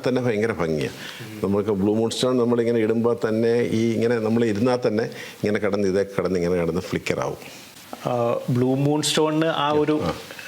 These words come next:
Speaker 2: ലൈൻസ് നമുക്ക് കാണാനായിട്ട് പറ്റും.
Speaker 1: കാണാനായിട്ട്
Speaker 2: ആ ഒരു
Speaker 1: പറ്റും.
Speaker 2: ഭംഗി അതിനകത്തുണ്ടാവും അല്ലേ?
Speaker 1: ആ.
Speaker 2: ഉം.
Speaker 1: പൊട്ടാഷ്യം അലൂമിനിയം സിലിക്കേറ്റ് വിഭാഗത്തിൽപ്പെടുന്ന കല്ല ഇത്.
Speaker 2: ഉം.
Speaker 1: പിന്നെ ഫ്ലഡ് സ്പെയർ എന്ന് പറയുന്ന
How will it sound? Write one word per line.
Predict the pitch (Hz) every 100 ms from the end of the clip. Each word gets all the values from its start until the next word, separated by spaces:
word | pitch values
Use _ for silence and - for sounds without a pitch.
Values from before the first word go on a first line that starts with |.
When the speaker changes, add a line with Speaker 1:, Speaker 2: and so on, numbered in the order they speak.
| -
Speaker 2:
ലൈൻസ് | 135 131 135 139
നമുക്ക് | 143 127 120
കാണാനായിട്ട് | 127 117 113 110 107
പറ്റും. | 113
Speaker 1:
കാണാനായിട്ട് | 110 113 139 147
Speaker 2:
ആ |
ഒരു | 147
Speaker 1:
പറ്റും. | 160 156
Speaker 2:
ഭംഗി | 131 135
അതിനകത്തുണ്ടാവും | 135 123 120 98 98 98
അല്ലേ? | 107 80
Speaker 1:
ആ. |
Speaker 2:
ഉം. | 73 - - - 117
Speaker 1:
പൊട്ടാഷ്യം | 101 - 127 135 - 160 151
അലൂമിനിയം | 117 117 123 131 131
സിലിക്കേറ്റ് | 120 113 107 120 113
വിഭാഗത്തിൽപ്പെടുന്ന | 98 104 101 101 92 98 87 90 92 90 - - - - 82
കല്ല | 78 78
ഇത്. | 60 - - - - -
Speaker 2:
ഉം. | 117 101 98
Speaker 1:
പിന്നെ | 87 90
ഫ്ലഡ് | - 101 -
സ്പെയർ | - 123 127
എന്ന് | 131
പറയുന്ന | 123 117 117 117